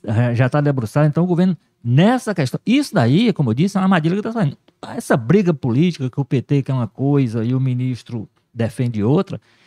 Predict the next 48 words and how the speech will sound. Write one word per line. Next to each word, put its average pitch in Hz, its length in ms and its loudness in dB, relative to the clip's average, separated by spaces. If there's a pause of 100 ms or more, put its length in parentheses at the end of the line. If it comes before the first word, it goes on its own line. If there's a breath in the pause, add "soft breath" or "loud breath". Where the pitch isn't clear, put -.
(220 soft breath)
eu 480 140 0
acho 170 180 0
que - 100 -10
se - 140 -8
o 185 80 0
Lula 202 240 0
não 208 80 -2
tiver 160 240 0
preparado 113 540 -6
pra 113 100 -8
resolver 113 340 -4
esse 113 120 -8
tipo 107 200 -16
de - 60 -18
pendência, 120 500 -4
ele 330 100 -10
não 370 80 -12
tá - 160 -8
preparado 170 400 -8
pra 440 200 -12
nada. 165 320 -6
E 156 140 2
eu, 139 200 2
eu 156 180 6
imagino 151 400 0
que - 100 -8
ele 233 60 -6
esteja 190 600 0
preparado 107 480 -10
pra 110 100 -8
mediação 110 460 -6
dessas 110 280 -8
coisas, 135 320 -4 (260)
porque 185 260 -4
essa 220 380 2
é - 20 0
uma 208 160 2
das 208 180 0
funções 214 380 -8
dele. 139 220 -4 (340 soft breath)
Primeiro 208 380 2
porque, 190 420 -4 (540)
ao 156 200 2
contrário 135 440 -2
de, 123 100 -8
em 113 320 -2
outras 113 220 -6
situações, 143 640 -6